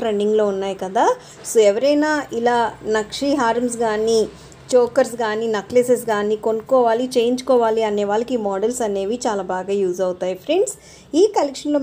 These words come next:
మీతో నేను షేర్ చేస్తున్నటువంటి నెక్లెసెస్ అన్నీ కూడా మనకి లేటెస్ట్ and ట్రెండింగ్ డిజైన్స్. ప్రతి నెక్లెస్ యొక్క వెయిట్ మాత్రమే ఇక్కడ మీకు నేను మెన్షన్ చేస్తున్నాను ఫ్రెండ్స్, ఎందుకంటే ఈ నెక్లెసెస్లోని చాలా వరకు మనకి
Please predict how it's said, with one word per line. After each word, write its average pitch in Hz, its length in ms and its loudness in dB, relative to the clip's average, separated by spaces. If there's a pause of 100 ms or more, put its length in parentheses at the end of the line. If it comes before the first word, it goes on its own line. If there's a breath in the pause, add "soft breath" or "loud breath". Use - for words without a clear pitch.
మీతో 254 220 -2 (100)
నేను 269 240 -2
షేర్ 233 260 0
చేస్తున్నటువంటి 220 680 -4 (100)
నెక్లెసెస్ 285 540 -4
అన్నీ 240 260 -2
కూడా 240 180 4
మనకి 214 300 -6
లేటెస్ట్ 202 420 -4
and 202 160 -4
ట్రెండింగ్ 196 480 -2
డిజైన్స్. 214 480 -2 (1080 soft breath)
ప్రతి 269 300 2 (260)
నెక్లెస్ 262 400 0
యొక్క 269 200 -2 (220)
వెయిట్ 269 260 2 (100)
మాత్రమే 294 380 -2
ఇక్కడ 262 240 0
మీకు 220 220 -6
నేను 214 260 -2
మెన్షన్ 214 380 -4
చేస్తున్నాను 190 500 -4
ఫ్రెండ్స్, 320 240 -2 (120)
ఎందుకంటే 262 520 0 (340)
ఈ - 20 -4 (260)
నెక్లెసెస్లోని 254 880 0 (140)
చాలా 247 400 0
వరకు 240 320 -4
మనకి 220 380 -6